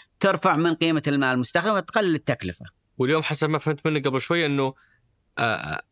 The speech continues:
Speaker 2: أعلى كلفة جاية من التوزيع.
Speaker 1: من ال-، مش من التوزيع، من النقل.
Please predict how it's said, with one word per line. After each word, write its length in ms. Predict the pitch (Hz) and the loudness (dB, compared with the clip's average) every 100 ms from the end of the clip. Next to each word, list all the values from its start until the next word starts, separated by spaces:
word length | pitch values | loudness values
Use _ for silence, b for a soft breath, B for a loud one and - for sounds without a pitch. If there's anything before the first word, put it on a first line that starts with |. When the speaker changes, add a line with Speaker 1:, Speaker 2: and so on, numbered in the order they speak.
| _ - | _ 0
Speaker 2:
أعلى 340 | 160 160 139 | 2 2 0
كلفة 400 | - 190 170 139 | 0 -2 0 0
جاية 320 | 127 160 180 | 2 2 2
من 120 | 175 | 0
التوزيع. 480 | 160 - 135 107 73 - _ _ _ _ - | 0 0 -2 -2 -6 -10 _ _ _ _ -8
Speaker 1:
من 380 | - 135 131 135 | -2 0 2 2
ال-، 760 | 135 127 123 117 110 104 98 107 | 2 2 2 2 2 2 2 0
مش 180 | 135 | 0
من 60 | 139 | -2
التوزيع، 320 | 127 117 101 | -2 -2 0
من 120 | 104 | 0
النقل. 420 | 104 110 143 98 | 2 0 0 -2